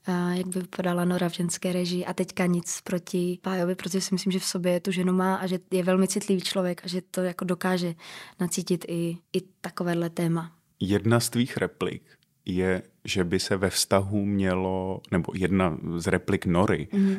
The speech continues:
Speaker 2: zní, že by se ve vztahu mělo mluvit vážně. Jak moc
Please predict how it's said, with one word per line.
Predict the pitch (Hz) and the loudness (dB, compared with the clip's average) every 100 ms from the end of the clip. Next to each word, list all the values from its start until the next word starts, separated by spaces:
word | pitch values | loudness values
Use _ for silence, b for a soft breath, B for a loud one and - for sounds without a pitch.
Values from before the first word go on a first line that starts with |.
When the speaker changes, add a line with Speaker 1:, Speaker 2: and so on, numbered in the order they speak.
| 151 | 0
Speaker 2:
zní, | 90 92 98 | 2 4 4
že | 95 | 4
by | 101 | 2
se | 113 | 4
ve | 95 | 4
vztahu | 87 - 101 95 | 2 0 0 2
mělo | 107 95 98 | 2 4 4
mluvit | 101 98 98 98 | 4 4 2 2
vážně. | 87 85 90 82 - - - _ _ _ - | 4 4 2 -4 -10 -12 -16 _ _ _ 2
Jak | 98 98 - - - | 6 6 4 -10 -4
moc | 104 104 92 - - | 4 6 6 2 -6